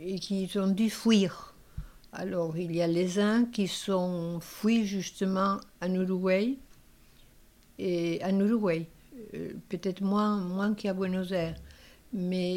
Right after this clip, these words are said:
il y a eu une fièvre jaune qui les a beaucoup fait du mal. Ils sont morts, de, beaucoup de gens, ils sont morts dans cette fièvre jaune. Donc, il y avait des Français.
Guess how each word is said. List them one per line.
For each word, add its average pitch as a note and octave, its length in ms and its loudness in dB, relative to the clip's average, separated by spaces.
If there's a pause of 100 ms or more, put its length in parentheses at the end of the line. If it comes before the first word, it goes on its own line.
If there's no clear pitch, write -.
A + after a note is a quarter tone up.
il F#3+ 180 -4
y F#3+ 100 0
a G3+ 60 4
eu A3+ 100 4
une B3+ 120 8
fièvre G3+ 480 0
jaune F3+ 580 0 (440)
qui F#3 260 -6
les F3 340 0
a F3+ 520 0
beaucoup E3+ 920 -6 (220)
fait - 240 -6
du E3+ 140 -4
mal. A3 320 -2 (1000)
Ils E3 120 -4
sont F#3+ 180 -4
morts, F#3+ 460 0
de, D3 300 -6
beaucoup D3 400 -4
de D#3 140 -6
gens, A3+ 220 -2
ils C3 140 -6
sont - 180 -10
morts D3 400 -6
dans D3 160 -8
cette D#3 240 -10
fièvre D#3 440 -4
jaune. D#3+ 300 -6 (240)
Donc, F3 320 0
il E3+ 100 -2
y C#3+ 60 0
avait D3+ 160 0
des D#3+ 80 -4
Français. F3+ 540 -4